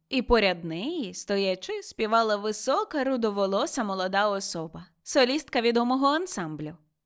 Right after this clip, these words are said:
Вона випила чимало шампанського і тепер, співаючи, дійшла помилкового висновку, що життя її зовсім, зовсім нещасливе.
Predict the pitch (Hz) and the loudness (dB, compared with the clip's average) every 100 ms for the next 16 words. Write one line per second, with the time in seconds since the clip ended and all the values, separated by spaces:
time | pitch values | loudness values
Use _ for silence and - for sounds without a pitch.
0 | _ _ 214 233 240 240 277 240 220 214 | _ _ 0 2 4 2 0 0 0 0
1 | 262 254 240 180 - 180 175 196 311 - | 0 2 2 0 -4 -6 -4 -4 -4 -6
2 | - 180 180 190 285 277 226 302 359 370 | -8 -10 -12 -8 -4 0 0 0 -4 -4
3 | - 214 208 392 339 202 - 190 202 233 | -2 -2 0 -2 -2 -4 -4 -2 -2 -2
4 | 311 330 330 226 220 226 302 262 233 208 | 0 0 0 -2 -2 -2 0 2 2 0
5 | 320 415 220 185 202 196 - 247 233 302 | -2 -4 -6 -6 -6 -6 0 0 0 -4
6 | - 302 214 220 262 277 233 214 330 - | -2 -2 -2 -4 -4 -4 -4 -2 -2 -4
7 | - - - 262 262 403 466 440 370 339 | -6 -8 -8 -4 0 2 2 -2 -2 -2
8 | 349 370 349 - 349 254 190 | -2 -2 -2 0 0 0 -2